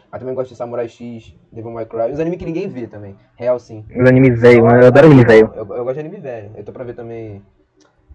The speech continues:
Speaker 1: é, aquele filme Akira, e só a primeira temporada do Evangelho só, porque dizem que o resto é reboot, tô pra ver.
Speaker 2: A Evangelho, Evangelho tem uma parte que fica muito ruim.
Speaker 1: É, não, deve ser o
Speaker 2: Muito
Speaker 1: reboot, que é,
Speaker 2: ruim.
Speaker 1: mas dizem que a primeira temporada vale a pena, Evangelho. É algo bem, é bem estético.
Speaker 2: A primeira temporada vale a pena.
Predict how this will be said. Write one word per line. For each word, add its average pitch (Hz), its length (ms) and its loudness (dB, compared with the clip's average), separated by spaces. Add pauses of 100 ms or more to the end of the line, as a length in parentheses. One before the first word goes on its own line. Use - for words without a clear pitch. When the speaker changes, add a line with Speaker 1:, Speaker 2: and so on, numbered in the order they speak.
(200)
Speaker 1:
é, 135 140 -10
aquele 123 240 -12
filme 120 240 -14
Akira, 143 440 -12 (280)
e 113 520 -10
só - 160 -6
a - 40 -2
primeira 175 200 -10
temporada 165 300 -8
do 143 100 -12
Evangelho 127 360 -10
só, - 120 -18
porque - 200 -18
dizem 107 200 -18
que - 60 -18
o 113 60 -14
resto 110 160 -18
é 113 60 -12
reboot, 120 280 -16
tô - 80 -20
pra - 160 -16
ver. 110 180 -18 (200)
Speaker 2:
A 131 80 4
Evangelho, 143 500 6 (100)
Evangelho 139 320 4
tem 156 80 2
uma 147 60 4
parte 156 200 2
que 151 100 -2
fica 147 160 -2
muito 127 240 0
ruim. 104 200 -2 (520)
Speaker 1:
É, 139 160 -2
não, 143 320 -8
deve 131 160 -10
ser 151 80 -10
o 156 40 -6
Speaker 2:
Muito 165 120 -4
Speaker 1:
reboot, 120 320 -6
que - 100 -14
é, 113 120 -2
Speaker 2:
ruim. - 40 -10
Speaker 1:
mas 113 160 -8 (120)
dizem 131 180 -14
que - 60 -20
a - 20 -20
primeira 151 180 -10
temporada 143 260 -12
vale - 140 -10
a - 20 -20
pena, 98 240 -16 (140)
Evangelho. 101 420 -20 (640)
É 107 80 -10
algo 120 200 -8
bem, 147 240 -8 (220)
é 123 200 -10
bem 123 100 -10
estético. 190 240 -12
Speaker 2:
A 104 40 -4
primeira 120 240 4
temporada 123 280 6
vale 147 120 8
a 160 40 2
pena. 107 200 -2